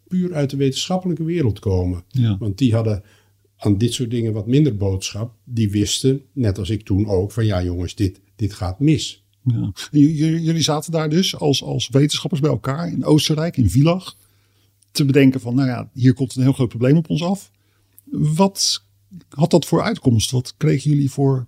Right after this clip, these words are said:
Speaker 2: plan? Hadden jullie daar een, hebben jullie daar een soort
Speaker 1: Nou,
Speaker 2: strijdplan
Speaker 1: in, in,
Speaker 2: ontwikkeld?
Speaker 1: in, <clears throat> in Villach werd een strijdplannetje ontwikkeld. En ik was ook gevraagd om te schrijven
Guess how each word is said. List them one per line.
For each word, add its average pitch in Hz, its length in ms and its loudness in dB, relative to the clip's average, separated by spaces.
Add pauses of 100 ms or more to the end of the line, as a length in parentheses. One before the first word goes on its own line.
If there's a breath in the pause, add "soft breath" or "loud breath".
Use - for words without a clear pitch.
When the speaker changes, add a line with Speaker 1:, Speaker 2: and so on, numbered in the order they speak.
Speaker 2:
plan? 107 480 0
Hadden 135 240 0
jullie 139 140 2
daar 131 200 -2
een, 131 140 2
hebben 135 180 -4
jullie 135 160 2
daar 131 140 0
een 131 180 -2
soort 131 220 -2 (180)
Speaker 1:
Nou, 170 200 2
Speaker 2:
strijdplan 160 400 0
Speaker 1:
in, 131 80 4
in, 135 60 6
Speaker 2:
ontwikkeld? 123 540 -4
Speaker 1:
in, 269 280 4
<clears throat> 143 80 -2
in 131 80 2
Villach 175 380 -2
werd 117 220 -4
een 98 60 -2
strijdplannetje 139 880 0
ontwikkeld. 127 640 0
En 123 260 -4
ik 131 160 -4
was 117 180 -6
ook 127 140 -6
gevraagd 135 500 -4
om 104 120 -2
te 101 100 -6
schrijven 143 720 0